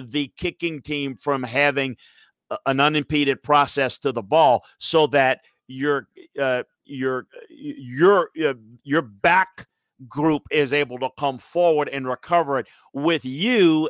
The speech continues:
as the ability to catch what I call the squirt out ball. You've got to create a man advantage around the football. W-, the longer you wait, the,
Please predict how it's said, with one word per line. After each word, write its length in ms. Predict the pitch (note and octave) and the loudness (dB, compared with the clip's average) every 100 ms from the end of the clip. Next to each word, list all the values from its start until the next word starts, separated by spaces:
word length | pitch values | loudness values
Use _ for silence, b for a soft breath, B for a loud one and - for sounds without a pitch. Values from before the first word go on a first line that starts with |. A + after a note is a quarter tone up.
| - | -2
as 320 | D#3 D3 C3+ | 0 0 -2
the 120 | A#2 C#3 | -4 -6
ability 720 | A2+ D#3 E3+ D#3+ D3 C3+ - | -2 0 2 0 -2 -4 -8
to 140 | - C3 | -10 -10
catch 500 | - D3+ C#3+ - - | -4 -2 -2 -4 -18
what 180 | C#3 B2+ | -8 -2
I 140 | C3 B2 | 0 -2
call 280 | - C3 | -2 -2
the 120 | A#2 A#2+ | -2 -6
squirt 420 | - - D3 B2 | -8 -4 -2 0
out 240 | G#2 - | -4 -4
ball. 240 | G#2+ F2+ D#2 b b b | -6 -8 -10 b b b
You've 260 | D#3+ E3+ - - | 0 0 -2 0
got 300 | G3 G#3+ - _ | 2 2 0 _
to 240 | - G3 E3+ | -8 -8 -8
create 580 | - E3+ D#3 D#3 F3+ F3+ _ - | -12 -8 -2 0 0 -2 _ -6
a 160 | C#3+ | -6
man 480 | C3 C3 C#3+ D#3 E3 | -6 -6 -2 0 0
advantage 600 | D3 B2 C#3 D3 D3 C3+ | -2 -2 -2 0 -2 -4
around 360 | B2+ B2 D3 B2+ | -4 -2 -2 -2
the 100 | G#2+ - | -6 0
football. 560 | F#3 - C3 A2 G2+ b b b b | 0 2 2 2 0 b b b b
W-, 260 | C3+ D3 C#3 | -14 -14 -10
the 200 | B2+ C#3+ | -4 -2
longer 560 | C3+ C3+ F#3+ A3+ G#3+ | -2 0 2 2 0
you 180 | E3+ D#3+ | -2 -4
wait, 460 | C#3 B2 F#3 B2+ - | -4 0 2 2 -2
the, 220 | C3 C#3 | -4 -4